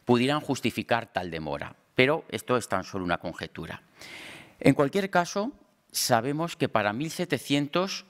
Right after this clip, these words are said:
los óleos objeto de nuestro estudio ya habían cambiado de emplazamiento, pues en el inventario realizado con motivo del fallecimiento de Carlos segundo en ese mismo año,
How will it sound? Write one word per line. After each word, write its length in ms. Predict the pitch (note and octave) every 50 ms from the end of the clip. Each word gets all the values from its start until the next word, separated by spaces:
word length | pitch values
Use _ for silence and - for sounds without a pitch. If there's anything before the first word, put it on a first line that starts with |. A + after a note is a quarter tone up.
| _ _
los 300 | - A2 G#2+ G2 - -
óleos 260 | D3 D3 D#3 D#3 -
objeto 380 | C3+ G#2 - - D#3+ D3+ - G#2
de 100 | G2 G2
nuestro 260 | A2 C#3 - - B2
estudio 520 | G2 - - - C#3 D3 C#3+ E3 F3 F#3 F#3 - - - - - -
ya 240 | - A#2+ C3 D3 D3+
habían 260 | C#3 C#3+ D3+ D3 C3+
cambiado 420 | - A#2 A2 G#2+ A2 B2 B2+ C3+
de 100 | A#2+ A#2
emplazamiento, 840 | G#2+ F#2 - F#2+ F#2 - G2 F#2 G2 A2 A#2 G#2+ F2 - - - - - _ _ - - - - - - - -
pues 240 | - G#2+ G2+ - A2+
en 40 |
el 120 | G#2+ G2+ F#2+
inventario 520 | G2+ F#2 F#2 G2 F2 - B2+ C3 C#3+ D3+
realizado 560 | D3 D3 C#3 C3+ B2 - - D3+ C#3+ A#2 F#2+
con 160 | - - G2+ F#2+
motivo 460 | F#2 F2+ - - C3+ C#3 B2+ A2 F#2
del 160 | E2+ F2 E2
fallecimiento 680 | - - F#2 F2 E2+ F2+ - - G2 G#2 B2+ B2+ - G2+
de 100 | F#2+ F#2+
Carlos 280 | A#2+ A#2+ A#2 C3 B2+
segundo 360 | - C3+ B2+ C3 C3 A2+ F#2
en 60 | F#2+ G#2+
ese 180 | G#2+ - C#3+
mismo 360 | C3 C#3 C3+ B2 A2 A2 G#2+
año, 300 | A#2 C3 C3+ B2+ C3+ E3